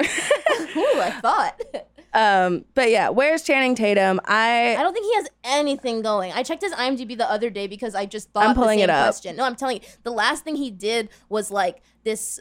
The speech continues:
Speaker 1: voiceover for this, like, Amazon Prime show that is supposed to be, I think, like, a,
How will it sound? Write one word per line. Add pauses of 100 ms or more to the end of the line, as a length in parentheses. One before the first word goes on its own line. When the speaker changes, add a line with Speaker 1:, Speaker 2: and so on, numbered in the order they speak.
Speaker 1:
voiceover
for
this,
like,
Amazon
Prime
show
that
is
supposed
to
be,
I
think,
like,
a,